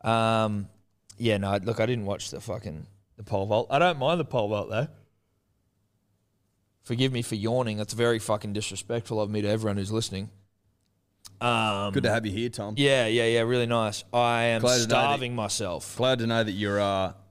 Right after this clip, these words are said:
Speaker 2: you're dialed in.
Speaker 1: Well, no, I am dialed in. I'm
Speaker 2: Do you
Speaker 1: ju-
Speaker 2: wanna, uh, maybe it's a nice time to tell the punter and the dribbler what you're up to.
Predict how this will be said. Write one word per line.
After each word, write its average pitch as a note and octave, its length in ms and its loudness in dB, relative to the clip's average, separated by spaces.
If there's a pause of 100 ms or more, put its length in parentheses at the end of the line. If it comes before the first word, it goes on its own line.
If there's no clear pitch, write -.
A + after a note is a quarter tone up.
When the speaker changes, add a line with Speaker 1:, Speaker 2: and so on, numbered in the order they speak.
(120)
Speaker 2:
you're G2+ 140 -4
dialed G2+ 420 2
in. G#2 300 -2
Speaker 1:
Well, E3 280 4
no, E3 140 2
I D#3+ 80 2
am F3+ 180 0
dialed C#3 320 4
in. B2 300 -2
I'm B2+ 160 2
Speaker 2:
Do E3+ 80 2
you F#3+ 60 6
Speaker 1:
ju- G3+ 60 6
Speaker 2:
wanna, A3+ 380 6
uh, G3 100 4
maybe C4 280 4
it's F#3+ 160 2
a - 20 0
nice E3 220 2
time D#3+ 240 2
to C#3+ 60 -2
tell D3 180 2
the C3+ 80 -2
punter D3 180 2
and C3+ 100 2
the A#2+ 40 0
dribbler A#2+ 260 0
what F#2+ 140 -2
you're F#2 100 -2
up F2+ 120 -6
to. B1+ 200 -4